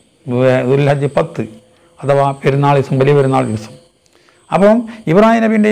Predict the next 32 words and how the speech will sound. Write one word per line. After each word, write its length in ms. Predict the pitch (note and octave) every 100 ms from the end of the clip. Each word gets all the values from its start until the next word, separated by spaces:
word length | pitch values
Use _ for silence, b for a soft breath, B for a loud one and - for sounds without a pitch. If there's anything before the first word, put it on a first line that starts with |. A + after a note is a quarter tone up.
| G#3+
ഈ 140 | G#3
ത്യാഗം 460 | G#3 F3+ F3+ F#3+ G#3
എത്രമാത്രമാണ്. 760 | F3+ - G3 G3 F#3+ G3+ G3 G3
ഇബ്രാഹിം 580 | F#3 D#3 F3 G3 G3 G3+
നബി 180 | G3 G3+ E3+
അള്ളാഹ് 300 | F#3 G3+ G#3
കൽപ്പിച്ചത് 640 | F#3+ F3+ E3 G#3+ G3+ G#3+ A3
പൂർണ്ണമായി 800 | - E3+ F#3+ F#3+ G#3 G3+ G#3+ A3+
അംഗീകരിക്കുക, 500 | F#3+ F3+ F3+ E3+ E3
അതിൽ 180 | F3 G#3 A3 B B -
യാതൊരു 880 | C#3 D#3 F3 F#3 G3+ G#3+ A3 A3 A#3+
നിലക്കുള്ള 400 | G#3+ G3 G3 F#3
കോട്ടങ്ങളും 460 | F3 D#3+ E3 E3 D#3
വരുത്താതെ 360 | C#3+ C#3+ C#3+ -
ചെയ്യുക. 440 | C3+ A#2+ A2 G2+ - b b -
ഇത് 200 | F3+ G#3+
നമ്മളും 360 | F#3+ F#3+ G3+ A3
ശ്രദ്ധിക്കേണ്ട 440 | F#3+ E3+ F3+ F#3
ഒരു 80 | F3
കാര്യമാണ്. 420 | E3 D#3 D3+ D3 E3+ _ _ _ b b b
അള്ളാഹു 560 | B2+ D3 E3+ F#3+ G#3 A#3+ A3
തആല 200 | G#3 G#3
കൽപ്പിച്ച 580 | G#3 E3+ E3 D#3+ F#3 -
കാര്യങ്ങളൊക്കെ 800 | G3 E3+ E3+ F3+ F#3+ F3+ F3 -
യാതൊരു 400 | F3+ D#3+ E3+ F#3+
കോട്ടം 440 | F#3 D#3+ E3 E3 G3
തട്ടാതെ 420 | E3+ D3+ F3+ F#3 F#3+
നമ്മൾ 140 | F#3
പ്രവർത്തിക്കാൻ 460 | F3 F3 E3 E3+ F#3+
വേണ്ടി 120 | G3
മുന്നോട്ട് 300 | F#3+ F#3+ G3
വരണം. 260 | G3 G3